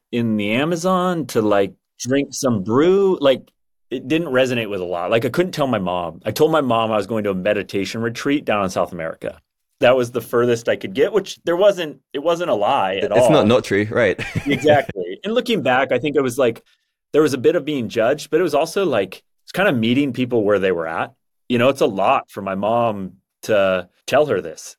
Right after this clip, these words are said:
Speaker 1: And y-, her to be scared and put this on her, like, you know, where something she doesn't really understand.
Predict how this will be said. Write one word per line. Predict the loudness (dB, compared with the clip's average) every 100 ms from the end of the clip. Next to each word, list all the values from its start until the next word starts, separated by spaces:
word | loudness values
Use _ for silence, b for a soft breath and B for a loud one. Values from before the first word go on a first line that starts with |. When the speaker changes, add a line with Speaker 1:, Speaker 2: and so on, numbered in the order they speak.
| -6
Speaker 1:
And | -2 0 0 -2 -4 -10 _ _ _ -8
y-, | -2
her | 0 0
to |
be | -2
scared | -6 -4 -4 -4 -4
and | -4 -4 -6 -10 _
put | 0 2
this | 0 0
on | -2 0
her, | 0 0 -2
like, | -4 -4 -2
you | 0
know, | 0
where | 2 0
something | -2 -6 -6
she | 0
doesn't | 0 0 0
really | 0 2
understand. | -2 -6 -8 -8 -8 -12